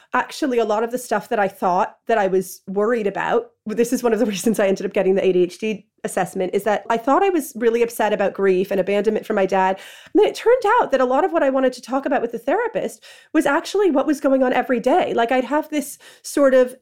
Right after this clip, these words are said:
irrational fight with my eldest, who's a tween, and it was always escalating. And then I was like, "I'm the adult. Why am I escalating this?" And I couldn't really understand.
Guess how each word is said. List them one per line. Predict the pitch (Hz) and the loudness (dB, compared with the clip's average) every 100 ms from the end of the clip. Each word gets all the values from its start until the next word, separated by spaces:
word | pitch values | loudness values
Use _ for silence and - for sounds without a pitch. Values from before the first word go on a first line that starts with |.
| - | 0
irrational | 233 247 285 - 330 269 | 2 2 0 -2 -2 -2
fight | 262 320 285 185 - | -2 -2 -2 -2 -4
with | 214 208 - - | -4 -6 -8 -4
my | 214 | 0
eldest, | 214 240 269 180 | 2 0 -2 -8
who's | - 202 | -10 -12
a | 202 | -12
tween, | - 392 392 214 | 0 2 2 0
and | - 311 | 0 2
it | 302 | 2
was | 339 339 - | 0 -2 -6
always | 330 381 359 | 0 2 2
escalating. | - 277 - - 196 175 185 | 2 -4 -4 -2 0 2 2
And | 240 | 4
then | 262 | 2
I | 269 285 403 | 2 2 2
was | 381 | 2
like, | 240 233 | 0 -2
"I'm | 262 294 | 0 2
the | 320 | 2
adult. | 247 349 349 196 | 0 0 -2 -2
Why | 220 247 | -2 0
am | 320 | 2
I | 240 226 | 2 0
escalating | 269 - - 226 185 190 | -2 -4 -2 0 2 0
this?" | 202 | 2
And | 240 | 0
I | |
couldn't | 240 370 403 | 2 0 2
really | 349 262 | 4 4
understand. | 226 226 - - 415 - - | 2 -2 -2 2 2 2 -2